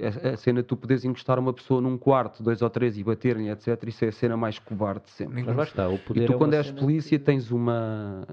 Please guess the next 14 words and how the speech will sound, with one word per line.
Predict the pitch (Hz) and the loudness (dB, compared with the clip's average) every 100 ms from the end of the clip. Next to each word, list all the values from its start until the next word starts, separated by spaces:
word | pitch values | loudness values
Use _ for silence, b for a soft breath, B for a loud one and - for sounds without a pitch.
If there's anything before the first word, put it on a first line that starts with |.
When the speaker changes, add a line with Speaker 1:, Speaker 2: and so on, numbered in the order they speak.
| - | -12
Speaker 1:
e | - | -8
até | 104 113 | -4 -2
funcionário | - 120 107 110 104 | 0 -2 -2 -2 -2
público, | 110 113 | -4 -4
tu | 107 | -2
tens | 120 107 | -2 0
uma | 113 117 | 0 0
obrigação, | 110 110 107 - 113 110 | 0 -2 -4 -2 -2 -2
tu | 120 | -2
não | 117 123 | 0 2
és | 123 | 0
um | 117 | -2
cidadão | - 110 110 107 | -2 0 2 0
normal. | 101 98 87 87 | 0 -2 -6 -12